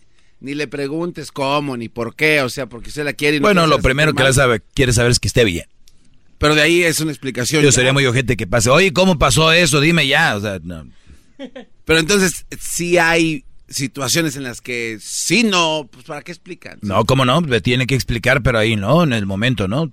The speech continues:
Speaker 2: Siempre tiene que dar una explicación a todo. A todo hay una explicación. A todo.
Speaker 1: O sea que si, si usted se va a
Speaker 2: Inclusive, si me dice que me ama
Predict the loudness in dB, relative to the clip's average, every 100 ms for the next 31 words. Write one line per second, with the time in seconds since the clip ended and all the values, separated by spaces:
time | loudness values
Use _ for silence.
0 | -8 -2 2 2 2 2 0 0 0 0
1 | 0 -4 -4 0 2 0 2 2 2 2
2 | -4 -12 -20 -20 -20 -20 -12 -6 -4 0
3 | 2 4 2 0 -2 -4 0 0 -2 -8
4 | -18 -20 -20 -20 -20 -20 -4 -2 0 2
5 | 4 2 0 0 0 -2 -2 -6 -6 -6
6 | -2 -2 -2 -4 -20 -20 -20 -6 0 2
7 | 4 4 4 4 4 4 4 2 2 0
8 | 0 0 2 2 2 -2